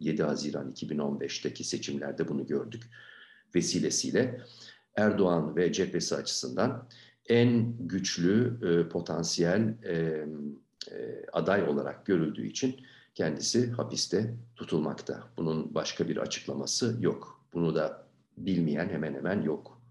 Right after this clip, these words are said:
Ama yine de ben tekrarlamış olayım. Şimdi gelelim, e,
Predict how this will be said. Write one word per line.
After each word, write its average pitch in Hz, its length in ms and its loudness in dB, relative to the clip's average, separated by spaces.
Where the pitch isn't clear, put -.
Ama 82 160 0
yine 85 260 2
de - 120 -2
ben 80 160 -2
tekrarlamış 71 600 -4
olayım. - 260 -6
Şimdi - 540 4
gelelim, 117 680 6
e, 92 80 2